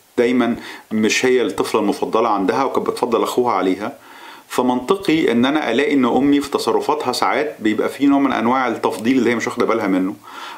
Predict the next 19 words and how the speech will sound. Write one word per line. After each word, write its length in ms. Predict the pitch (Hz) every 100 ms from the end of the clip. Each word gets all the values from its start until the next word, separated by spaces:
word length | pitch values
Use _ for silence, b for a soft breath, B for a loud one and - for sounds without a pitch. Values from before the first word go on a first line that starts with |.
| B
أو 240 | 117 131
بيبقى 260 | 127 110 107
عندها 260 | 101 117 127
غضب 440 | 98 117 117 104
هي 140 | 107
مش 160 | 98 95
عارفة 220 | 101 -
هو 80 | 98
جاي 200 | 98 107
منين 300 | 98 101 110
أو 120 | 107
الكلام 320 | 110 160 175
ده، 80 | 95
لأن 180 | 104 123
علاقتها 400 | 113 101 143 135
بمامتها 320 | 101 95 110
كان 140 | 135 131
فيها 160 | 165
مشكلة. 320 | 160 151 170